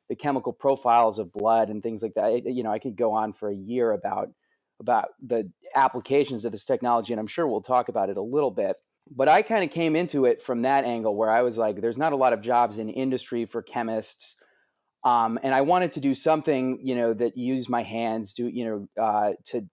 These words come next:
like, kind of investigate problems. And, and the other criteria for me in, in employment was I was really interested in doing something that had, you know, real world impact for real people. Um, I,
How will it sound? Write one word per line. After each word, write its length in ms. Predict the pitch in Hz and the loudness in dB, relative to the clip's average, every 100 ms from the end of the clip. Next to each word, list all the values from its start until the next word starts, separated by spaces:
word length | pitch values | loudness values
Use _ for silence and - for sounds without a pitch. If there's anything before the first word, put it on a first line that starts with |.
| - | -4
like, 240 | 117 104 | -2 -2
kind 220 | - 113 | -6 -6
of 140 | 104 - _ _ | -6 -10 _ _
investigate 640 | 110 101 143 - 127 120 - | -8 0 0 0 -2 -4 0
problems. 640 | 110 110 110 110 104 - - _ _ _ _ 135 | 0 0 0 -4 -6 -12 -18 _ _ _ _ -2
And, 160 | 139 | 0
and 220 | 139 139 143 | 2 0 -2
the 200 | 131 151 | 4 6
other 240 | 160 156 | 8 6
criteria 580 | - 143 143 - 165 143 | 4 2 2 2 2 2
for 160 | 135 131 | 2 0
me 220 | 131 127 | 2 0
in, 100 | 120 | 0
in 140 | 120 | -4
employment 560 | 117 - - 196 156 120 | -6 -4 -2 0 0 0
was 160 | 120 | 2
I 80 | 127 | 2
was 160 | 127 113 | 2 0
really 200 | 175 151 | 2 2
interested 340 | 143 139 139 | 0 -4 -4
in 100 | 123 | -4
doing 240 | 113 131 123 | -2 -2 -2
something 340 | 131 117 113 | -4 -4 -4
that 140 | 110 | -4
had, 420 | 101 113 107 107 104 _ _ _ | -2 2 2 0 -4 _ _ _
you 80 | 123 | -2
know, 120 | 120 | 0
real 360 | 113 135 156 139 | 0 2 4 4
world 300 | 131 123 123 | 4 4 2
impact 500 | 123 - 113 107 - | -2 0 0 0 -4
for 140 | 110 | -6
real 240 | 113 113 | -2 -2
people. 580 | 107 131 135 - 101 92 _ _ _ _ _ 117 | -2 -4 -4 -4 -6 -8 _ _ _ _ _ 2
Um, 320 | 113 113 113 - | 2 2 -2 0
I, 680 | 123 117 120 120 117 113 | 2 4 4 4 4 0